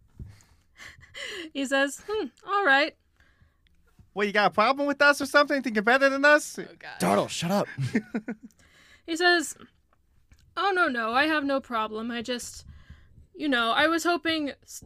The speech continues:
Speaker 1: most of my fans wouldn't be there, but I assure you, I, I guess if it must be that way, I'm not signing autographs right now. I'm sorry."
Speaker 3: Fans?
Speaker 4: Um, sorry, who are you? You never
Speaker 2: <laughs>
Speaker 4: introduced yourself.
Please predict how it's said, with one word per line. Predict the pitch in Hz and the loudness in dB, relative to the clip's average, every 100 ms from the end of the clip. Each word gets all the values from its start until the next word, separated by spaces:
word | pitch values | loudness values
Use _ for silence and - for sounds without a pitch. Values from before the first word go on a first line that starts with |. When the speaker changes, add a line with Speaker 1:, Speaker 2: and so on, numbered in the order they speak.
| - | -4
Speaker 1:
most | 277 311 302 | -2 0 -2
of | 262 | -2
my | 269 | -2
fans | 262 - 254 277 277 - | -2 0 2 2 -2 -4
wouldn't | 240 226 | -6 -6
be | 208 202 | -10 -12
there, | 196 202 214 | -10 -8 -8
but | 226 | -6
I | 226 240 | -2 -2
assure | 247 254 - - 285 294 | -2 -4 -8 -4 0 0
you, | 254 - | -2 -4
I, | 247 247 - | -4 -4 -4
I | 262 | -2
guess | 247 311 311 | 2 2 0
if | 285 | -4
it | 262 247 - | -2 -2 -6
must | 226 233 285 302 220 | -6 0 0 0 -6
be | 262 302 | -4 -4
that | 214 185 - | -6 -10 -12
way, | - - - 220 _ _ _ - | -16 -16 -14 -16 _ _ _ -10
I'm | 240 269 | -4 4
not | 330 349 | 4 4
signing | 330 311 294 | 4 2 4
autographs | 269 262 233 214 208 - | 2 2 0 -4 -4 -6
right | 220 208 | -10 -8
now. | 202 208 | -8 -8
I'm | 208 | -8
sorry." | - 240 240 240 208 - - - _ _ _ _ 120 95 85 - | -6 0 2 4 0 -6 -12 -20 _ _ _ _ -20 -20 -18 -10
Speaker 3:
Fans? | 175 190 311 466 - - - - - _ _ _ - | -8 -6 -10 -14 -20 -20 -20 -20 -20 _ _ _ -12
Speaker 4:
Um, | 110 110 107 101 98 95 - _ _ - | -8 -6 -6 -6 -10 -14 -18 _ _ -12
sorry, | - 147 117 - _ _ - | -4 -2 -2 -6 _ _ -8
who | 139 190 277 294 285 | -4 -4 -6 -8 -10
are | 240 | -10
you? | 247 269 285 320 | -10 -10 -10 -10
You | 190 202 | -8 -6
never | 240 | -4
Speaker 2:
<laughs> | 240 | -2
Speaker 4:
introduced | 226 190 170 170 | -2 -2 -4 -6
yourself. | 117 104 95 76 - _ | -10 -12 -12 -14 -16 _